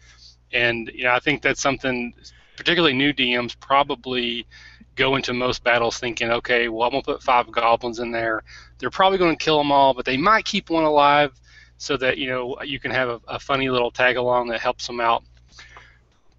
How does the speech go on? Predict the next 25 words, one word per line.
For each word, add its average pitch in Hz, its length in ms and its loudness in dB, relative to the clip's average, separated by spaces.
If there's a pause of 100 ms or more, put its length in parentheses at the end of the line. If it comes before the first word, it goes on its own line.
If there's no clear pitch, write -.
(140)
But 156 260 0
realistically, 156 800 2
in 139 80 -2
a, 156 260 -8
in 160 60 2
a 151 80 4
lot 196 260 4
of 214 60 2
situations, 180 960 -2 (460)
not 180 260 2
everything's 170 560 0
gonna 139 220 -6
fight 147 340 -2
to 131 100 -6
the 113 120 -10
death. - 420 -4 (840)
You 139 140 -4
know, 127 80 2
if 120 100 -4
it's 139 120 -4
a 127 80 -6 (160)
natural 151 360 0
predator, 156 720 -2 (120)
like 117 200 -4
a 113 80 -6